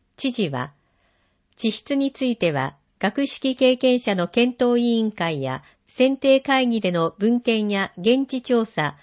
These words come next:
基本計画策定でのボーリング調査などで確認している。豪雨災害も検証し、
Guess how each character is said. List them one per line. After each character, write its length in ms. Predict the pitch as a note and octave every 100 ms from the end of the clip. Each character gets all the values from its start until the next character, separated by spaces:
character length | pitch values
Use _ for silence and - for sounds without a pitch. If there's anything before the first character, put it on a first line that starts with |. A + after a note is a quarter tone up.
| _ _ _
基 160 | G#3
本 260 | G3+ C4+ C#4
計 240 | - C4
画 180 | B3 G#3 -
策 260 | G3+ G3
定 260 | - B3 A#3+
で 120 | A3+
の 200 | G3+ F3+ F3+
ボ 200 | A#3+ C4+
ー 20 |
リ 140 | C4
ン 60 | B3+
グ 120 | B3+
調 220 | B3 A#3+
査 160 | A#3+ G#3
な 120 | F#3
ど 120 | E3+
で 160 | D3+ D3
確 280 | - F3+ G#3+
認 240 | G#3 G3+
し 100 | -
て 140 | F#3
い 120 | F3 D#3
る。 220 | D3+ D3 _ _ _ _ _ _ _ _ -
豪 280 | C4 C#4+
雨 100 | C#4
災 280 | C4 C#4 B3+
害 240 | A#3 G#3+ F3+
も 120 | E3
検 280 | G#3 G#3+ G#3+
証 220 | G3+ F#3+
し、 300 | - F#3+